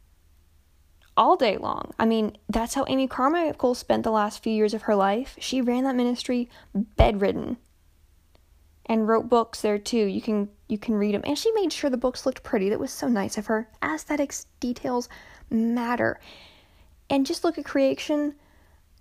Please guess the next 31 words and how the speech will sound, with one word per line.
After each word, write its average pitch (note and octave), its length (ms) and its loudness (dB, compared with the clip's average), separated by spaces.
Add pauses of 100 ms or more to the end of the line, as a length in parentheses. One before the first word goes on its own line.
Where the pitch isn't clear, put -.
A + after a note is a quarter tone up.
(180)
to C#4+ 80 4
get D4+ 280 6
colloquial C#4+ 960 2 (220)
and A#3+ 140 2
slang A#3+ 420 2
on C4+ 160 2
y'all, C#4 480 0 (680)
God D4+ 300 4
is C4+ 140 -4
so D4 300 0
extra. C4 680 0 (640)
He, - 320 -10 (220)
like, C4+ 140 -6 (160)
the - 200 -4
sunsets G4 1120 -2 (500)
and, C4+ 220 0 (580)
and A#3 360 0
veins D4 560 4
and C4 200 2
leaves C#4 480 0
and G#3+ 160 -2
flowers, D#4 880 -2
um, - 100 -14 (100)
and B3+ 160 -2
all D#4+ 120 6
the D4+ 120 -2
different - 280 -8
types - 400 -4
of F4+ 80 -2
flowers, F#4 720 2
and B3+ 200 0